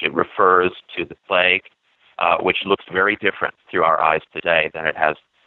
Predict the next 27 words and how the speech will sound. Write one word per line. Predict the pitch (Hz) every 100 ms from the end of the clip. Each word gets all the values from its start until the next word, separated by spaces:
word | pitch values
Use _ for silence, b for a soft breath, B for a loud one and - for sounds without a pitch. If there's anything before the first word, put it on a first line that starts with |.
| _
looked | 85 - -
to |
me | 80 78
at |
any | 76 78
other | 78 78
time | - 76 73
I've | 73
watched | 85 92 - -
the | _ _ -
film, | -
for | - 76
obvious | 76 76 - -
reasons. | - - - _ _ B B B
But | 104
the | 117 101
other | 120 151
meaning | 113 101 95
of | 85
the | 85
hand | 90 101 95
washing | 85 80 90 82
is | 80 -
the |
kind | - 85 78
of | -
Pontius | 82 - 85